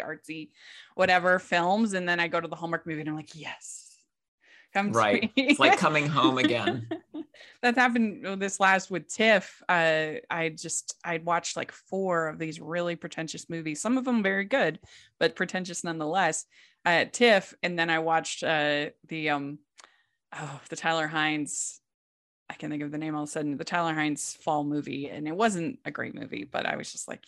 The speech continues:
Speaker 1: it felt so good after watching all these <laughs> other movies that day.
Speaker 2: I love that.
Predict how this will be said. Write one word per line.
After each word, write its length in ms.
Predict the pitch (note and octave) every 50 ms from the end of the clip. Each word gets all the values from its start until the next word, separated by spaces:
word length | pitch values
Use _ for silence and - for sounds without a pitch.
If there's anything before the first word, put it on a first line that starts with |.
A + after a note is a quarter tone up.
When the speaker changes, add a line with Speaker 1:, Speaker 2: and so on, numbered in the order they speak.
| _ _
Speaker 1:
it 120 | - - -
felt 180 | - E3 C#3 -
so 300 | - E3+ D#3 D3 C#3 - - _ _ _ _ _ _ _ _ -
good 300 | D3 C#3 A2 G2 - - _ _ _
after 240 | - D#3+ D3 - -
watching 280 | D3+ - - - - E3
all 80 | - C4+
these 140 | B3 - -
<laughs> 0 |
other 280 | - A#3+ - - B3+ - -
movies 680 | D4 - - - _ - G4+ A4 - - - - - -
that 260 | - C4 - - - -
day. 300 | - - - _ - - - _ _ _ _ - - - - -
Speaker 2:
I 120 | C3+ C#3
love 360 | C#3 C3 C3+ C3+ C3+ - - -
that. 340 | A2 G#2+ G2+ G2 F2 -